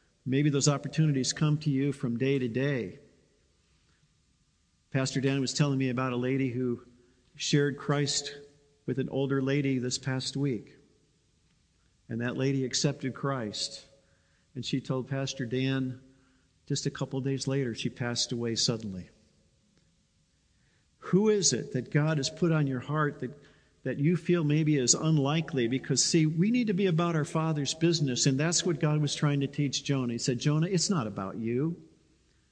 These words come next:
Stop being so selfish." I'm the one that plants. I'm the one that waters. I, I'm the one that,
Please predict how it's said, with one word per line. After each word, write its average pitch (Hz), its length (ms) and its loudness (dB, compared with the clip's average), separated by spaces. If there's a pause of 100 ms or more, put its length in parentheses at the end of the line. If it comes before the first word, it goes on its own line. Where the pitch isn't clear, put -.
(500)
Stop 202 320 0
being 196 180 4
so 160 180 2
selfish." 156 880 -2 (1120)
I'm 190 260 4
the 196 120 4
one 123 500 -2 (640)
that 131 200 0
plants. 123 520 0
I'm 190 280 2
the 180 80 2
one 127 300 0
that 101 100 -6
waters. 113 480 -4
I, 151 240 0
I'm 202 200 0
the 196 100 2
one 156 340 4
that, 123 200 0